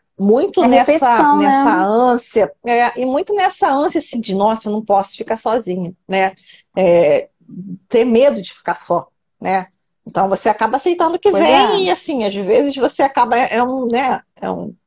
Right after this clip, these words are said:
Speaker 1: acaba levando, é, é um tsunami, né?
Speaker 2: É,
Speaker 1: Vai
Speaker 2: que
Speaker 1: vindo,
Speaker 2: fuga é
Speaker 1: vai
Speaker 2: essa
Speaker 1: vindo, vai
Speaker 2: de si
Speaker 1: vindo.
Speaker 2: mesmo, né?
Speaker 1: Uhum. Sim, é, justamente. É.
Speaker 2: É, e
Speaker 1: Ah, vai
Speaker 2: assim,
Speaker 1: soltar cor, né?
Speaker 2: retornando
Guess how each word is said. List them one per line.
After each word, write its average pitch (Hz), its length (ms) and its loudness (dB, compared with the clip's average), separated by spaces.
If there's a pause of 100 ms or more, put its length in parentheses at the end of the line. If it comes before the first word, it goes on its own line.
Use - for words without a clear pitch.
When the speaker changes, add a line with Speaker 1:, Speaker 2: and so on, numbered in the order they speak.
(100)
Speaker 1:
acaba 202 280 -2
levando, 214 500 0
é, 170 200 -2
é 190 140 -4
um 185 160 -4
tsunami, 220 460 0
né? 254 200 0 (1040)
Speaker 2:
É, 202 100 2
Speaker 1:
Vai 196 140 4
Speaker 2:
que - 60 2
Speaker 1:
vindo, 202 280 4
Speaker 2:
fuga 370 60 6
é - 20 6
Speaker 1:
vai - 140 4
Speaker 2:
essa - 100 2
Speaker 1:
vindo, 240 180 4
vai 311 100 6
Speaker 2:
de - 0 -
si 330 160 2
Speaker 1:
vindo. 320 40 6
Speaker 2:
mesmo, 269 500 4
né? 415 260 4
Speaker 1:
Uhum. 392 360 0 (2000)
Sim, 233 520 2
é, 190 260 0
justamente. 220 800 -2 (420)
É. 165 580 2 (760)
Speaker 2:
É, 180 260 -6 (100)
e 202 60 -4
Speaker 1:
Ah, 254 200 4
vai - 20 -
Speaker 2:
assim, 302 200 0
Speaker 1:
soltar 247 240 2
cor, 254 180 2 (120)
né? 233 140 2
Speaker 2:
retornando 208 440 2